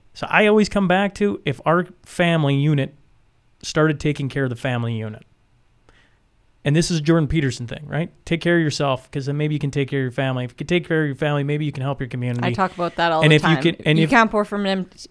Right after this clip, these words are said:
Speaker 2: empty cup. It starts with you.
Speaker 1: Right. And so, like, I don't know the, I don't even wanna begin to act like Sean knows the answers to the First Nation that, that, but
Speaker 2: We're
Speaker 1: acknowl-
Speaker 2: not gonna solve it here today, folks.
Speaker 1: But acknowledging that,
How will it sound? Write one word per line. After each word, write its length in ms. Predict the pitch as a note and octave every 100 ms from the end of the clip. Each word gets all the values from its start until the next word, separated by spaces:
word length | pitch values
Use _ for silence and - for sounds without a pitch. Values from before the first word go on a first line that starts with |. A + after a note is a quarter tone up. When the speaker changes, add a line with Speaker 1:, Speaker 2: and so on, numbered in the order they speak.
| -
Speaker 2:
empty 300 | G3 G3 F#3+
cup. 320 | D#3+ - - -
It 120 | -
starts 240 | G3+ G3
with 160 | G#3+ -
you. 220 | D#3+ D3+ _ _
Speaker 1:
Right. 300 | G#3+ C#4 G#3+ - -
And 120 | G3
so, 260 | - G3 F3+
like, 440 | E3+ E3 D3+ - _ _ -
I 100 | G3+
don't 140 | A#3
know 140 | G#3+
the, 480 | F#3+ D#3 C#3 - D#2+ _ -
I 120 | E3+
don't 120 | G#3
even 220 | F#3+ F3 D#3
wanna 180 | E3
begin 460 | D3+ C3+ B2 E3 D#3+
to 200 | D3+ -
act 200 | C3+ C3+
like 180 | B2+ A#2+
Sean 340 | - C3+ C3+
knows 220 | B2+ B2
the 140 | A#2 A#2+
answers 340 | B2 - C3
to 80 | C#3
the 60 | A#2+
First 280 | C#3 A#2+ C3+
Nation 500 | B2 A#2 B2+ A#2 B2 _ - - D3+
that, 240 | D3 D3
that, 480 | B2+ C3+ - - F3
but 200 | D#3+ D3+ -
Speaker 2:
We're 80 | E3
Speaker 1:
acknowl- 300 | C#3+ C#3+ F3+
Speaker 2:
not 240 | G#3+ B3+
gonna 180 | D4+ C#4+
solve 300 | - C4+ B3+
it 100 | B3+
here 200 | A#3+ C4
today, 340 | A#3+ A#3 A3+ A3
folks. 460 | - E3+ D#3+ -
Speaker 1:
But 100 | D4+
acknowledging 640 | B3 F3+ F#3+ A#3 F3 E3 C#3+
that, 220 | B2